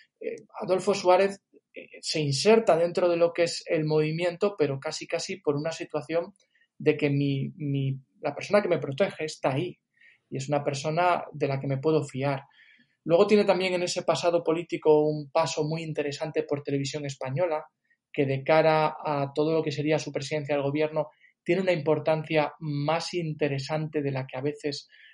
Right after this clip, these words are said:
se suele comentar. Y en el momento en el que s-, aparece el primer gobierno de Arias Navarro, ya se encargará, eh, precisamente el rey Juan Carlos de que en ese gobierno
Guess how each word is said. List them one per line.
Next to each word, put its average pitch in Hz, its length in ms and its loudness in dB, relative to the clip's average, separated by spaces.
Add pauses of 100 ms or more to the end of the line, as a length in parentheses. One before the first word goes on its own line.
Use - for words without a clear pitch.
se - 220 -4
suele 135 760 2 (160)
comentar. 131 580 -4 (1000)
Y 220 420 4
en 170 200 -2
el 151 120 2
momento 160 440 2
en 180 60 0
el 180 240 4
que 170 680 4
s-, - 420 -14
aparece 180 420 0
el 160 80 0
primer 147 320 0
gobierno 160 520 2
de 160 100 2
Arias 160 260 0
Navarro, 175 500 0
ya 151 260 2
se 165 160 -6
encargará, 156 720 0 (480)
eh, 139 520 4
precisamente 151 640 -2
el 131 100 -2
rey 147 140 0
Juan 156 220 -4
Carlos 170 520 -2 (200)
de 185 200 2
que 190 80 -6
en 165 80 -4
ese 165 160 -6
gobierno 160 640 -2